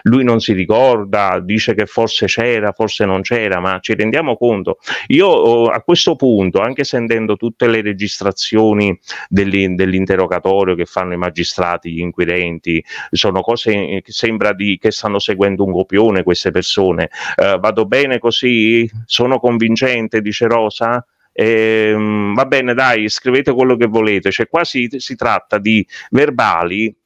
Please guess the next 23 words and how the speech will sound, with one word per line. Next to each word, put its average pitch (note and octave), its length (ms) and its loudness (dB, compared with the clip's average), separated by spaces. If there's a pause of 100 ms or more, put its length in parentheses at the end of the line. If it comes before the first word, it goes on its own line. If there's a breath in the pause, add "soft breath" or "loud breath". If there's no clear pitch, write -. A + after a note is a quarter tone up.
che - 180 -2
loro D3 280 2
dicono: A2 320 0
"Scrivete C#3+ 480 -2
quello A#2+ 240 2
che A2 120 0
volete A#2+ 440 0
perché G#2+ 260 -2
tanto B2 280 -2
vabbè, A2 280 0
va F#2+ 120 -2
bene A2 240 -2
così". G#2+ 360 -4 (360 soft breath)
Ma G#2+ 160 -2
ve G#2+ 100 0
lo A2 100 0
siete G#2+ 300 -2
dimenticati G2 640 -4
questo? F#2 560 -2 (280 loud breath)
E, - 240 0
e, G2+ 80 -2
e, F#2 680 -2
mm, F2+ 360 -8